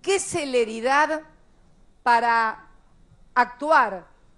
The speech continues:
sobre las leyes que involucran al Poder Judicial por parte de los propios jueces y cuánta lentitud para decidir sobre una ley que ya lleva cuatro años, como es la ley de medios?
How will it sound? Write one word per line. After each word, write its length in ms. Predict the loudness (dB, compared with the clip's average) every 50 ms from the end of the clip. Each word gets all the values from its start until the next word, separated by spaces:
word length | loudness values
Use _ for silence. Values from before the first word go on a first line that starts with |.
| _ _ _
sobre 340 | -14 -8 -6 -6 -6 -4 -4
las 140 | -4 -4 -4
leyes 280 | -4 -6 -6 -8 -10
que 100 | -10 -10
involucran 580 | -8 -4 -4 -4 -2 -4 -4 -6 -6 -6 -6 -6
al 100 | -6 -6
Poder 260 | -4 -2 -2 -2 -4
Judicial 560 | -6 -8 -10 -10 -10 -8 -4 -2 -2 -2 -2
por 180 | -4 -6 -4 -2
parte 300 | -2 -2 -2 -2 -4 -4
de 60 | -4
los 120 | -4 -4
propios 300 | -6 -6 -4 -4 -4 -6
jueces 560 | -4 -2 -4 -4 -4 -6 -10 -12 -12 -12 -16 _ _ _ _ _ -16
y 120 | -16 -16
cuánta 520 | -10 -2 2 2 2 2 0 -4 -6 -4 -4
lentitud 720 | -4 -6 -6 -8 -12 -16 -20 -16 -12 -10 -10 -10 -10 -12 -16 _ _ _ _ _ -6 -2
para 200 | -2 0 0 -2
decidir 460 | -4 -6 -8 -8 -8 -8 -6 -6 -6
sobre 260 | -8 -8 -8 -6 -6
una 120 | -6 -4
ley 180 | -4 -4 -4 -4
que 120 | -6 -6 -6
ya 160 | -4 -6 -6
lleva 320 | -6 -6 -4 -4 -4 -4
cuatro 320 | -4 -4 -6 -4 -4 -6 -6
años, 220 | -6 -6 -8 -10
como 220 | -10 -10 -8 -8 -6
es 60 | -6
la 80 | -6
ley 160 | -6 -8 -8 -10
de 100 | -10 -10
medios? 680 | -10 -10 -10 -10 -12 -12 -14 -14 -14 -14 -16 -20 -20